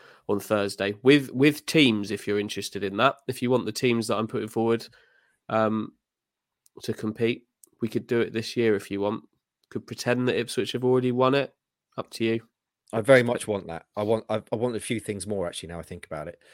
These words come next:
Speaker 2: Um, it's the Milka Cup then. We can, we can start really discussing it in earnest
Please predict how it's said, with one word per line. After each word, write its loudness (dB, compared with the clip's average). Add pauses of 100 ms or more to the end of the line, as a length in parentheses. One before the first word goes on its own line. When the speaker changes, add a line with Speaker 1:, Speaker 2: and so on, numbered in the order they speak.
(340)
Speaker 2:
Um, 2 (200)
it's 0
the 4
Milka 4
Cup -4
then. -6 (760)
We -2
can, -2
we -4
can -8
start 2
really 2
discussing -6
it -6
in -4
earnest -6